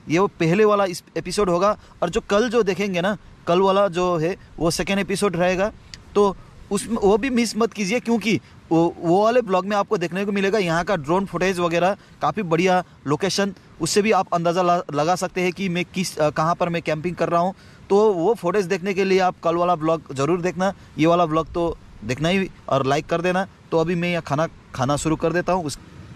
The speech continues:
तो rice है ना गाइस, rice ये देखिए आप, rice perfectly cook हुआ है। वाह। जो है serve करते हैं यहाँ पे।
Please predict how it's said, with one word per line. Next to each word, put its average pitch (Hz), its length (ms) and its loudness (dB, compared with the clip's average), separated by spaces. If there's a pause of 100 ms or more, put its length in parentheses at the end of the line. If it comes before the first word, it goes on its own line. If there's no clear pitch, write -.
तो 131 80 -2
rice 151 280 -2
है 165 60 -2
ना 180 100 -2
गाइस, 151 360 -2
rice 127 420 -4
ये 127 120 -4
देखिए 131 280 -2
आप, 131 120 -4
rice 131 300 -6 (360)
perfectly 202 400 -2
cook - 220 -6
हुआ 147 220 0
है। 185 120 -6 (3000)
वाह। 113 160 -6 (760)
जो 156 100 0
है 156 140 0
serve 147 360 -4
करते 143 240 -4
हैं 143 120 -2
यहाँ 139 200 0
पे। 151 180 -6